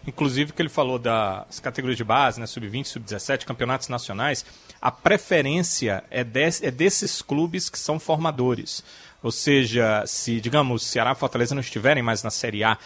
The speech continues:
e, eh, os clubes da Série A, alguns clubes da Série A não desejarem participar do Campeonato Brasileiro, que é feito principalmente pelas categorias de base desses clubes, os primeiros a serem chamados são os clubes formadores.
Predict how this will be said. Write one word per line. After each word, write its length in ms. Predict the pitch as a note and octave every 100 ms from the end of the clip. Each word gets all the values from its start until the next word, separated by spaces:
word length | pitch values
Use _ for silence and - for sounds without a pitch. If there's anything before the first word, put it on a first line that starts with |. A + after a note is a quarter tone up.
| - - - -
e, 600 | C3 B2+ B2 A#2+ A#2 A#2
eh, 120 | A2+ A#2
os 140 | A#2
clubes 240 | - D#3+
da 140 | B2+ C3+
Série 340 | - C#3+ C3
A, 260 | A#2 A2 G2 - - -
alguns 500 | - C3+ C3 F3+ G#3+
clubes 240 | - E3+ D3+
da 80 | C#3+
Série 280 | - C3 A#2
A 140 | A2+
não 220 | B2+ D#3+ D#3+
desejarem 500 | C3+ A#2+ A2+ C#3+ B2+
participar 640 | B2+ - - A2+ C3 C#3
do 80 | A#2+
Campeonato 480 | - C3+ A#2+ B2 -
Brasileiro, 640 | A2 G2+ G2 A2+ D3+ A2+ - -
que 100 | G#2+
é 40 |
feito 520 | - B2 C3 - G#2 - - _ -
principalmente 600 | E3+ G3+ - B2 A#2 A#2+
pelas 180 | C3 B2
categorias 400 | B2+ B2 A#2 A2+
de 80 | G#2+
base 240 | G#2 G2+
desses 300 | A#2 - -
clubes, 360 | - F#3 D3 - - - - - -
os 160 | C#3+ -
primeiros 520 | - F#3 E3 F#3 F3
a 80 | D#3+
serem 200 | - D#3
chamados 640 | - C3 A#2 C#3 D#3+ - -
são 340 | - - D#3+
os 180 | E3+ -
clubes 340 | - D3 D3+
formadores. 840 | - E3 E3 E3+ A2+ F#2+ - -